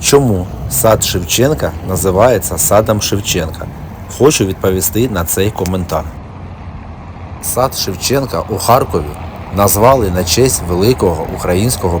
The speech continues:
поета, художника і національного символа Тараса Григорьовича Шевченка.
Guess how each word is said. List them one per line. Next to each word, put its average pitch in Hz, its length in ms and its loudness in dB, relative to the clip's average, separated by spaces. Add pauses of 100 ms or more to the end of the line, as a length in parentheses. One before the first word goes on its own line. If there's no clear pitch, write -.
поета, - 480 4 (340)
художника 87 680 2 (120)
і 107 260 0
національного 92 920 2
символа 78 600 0 (280)
Тараса 95 440 4
Григорьовича 90 580 0
Шевченка. 82 640 -4